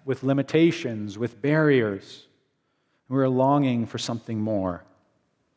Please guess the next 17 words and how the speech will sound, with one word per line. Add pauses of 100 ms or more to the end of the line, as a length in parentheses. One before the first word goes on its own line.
(580)
but
exhausted
from
not
being
able (240)
to
find
it. (2500)
Brothers
and
sisters,
the
way
forward
for
Christians